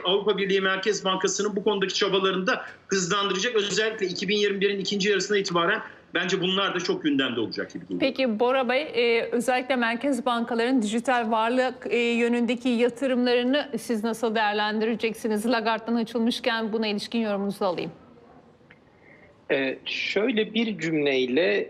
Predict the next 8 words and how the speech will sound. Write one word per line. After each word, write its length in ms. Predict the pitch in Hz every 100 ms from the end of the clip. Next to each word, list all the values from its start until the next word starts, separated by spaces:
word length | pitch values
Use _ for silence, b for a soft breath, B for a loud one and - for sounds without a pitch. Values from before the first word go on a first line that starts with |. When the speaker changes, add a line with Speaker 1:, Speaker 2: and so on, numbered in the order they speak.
| -
Speaker 3:
e, 360 | 147 147 143 143
bütün 240 | - - 175
izleyicilerimizin 1000 | 135 156 143 143 143 139 139 147 160 143
dikkatini 460 | - 147 147 156
çekecek 460 | 160 131 139 160 156
ifadeyi 480 | - 139 135 156 165
kullanmak 600 | 139 135 135 143 139 -
gerektiğini 500 | 127 123 - 120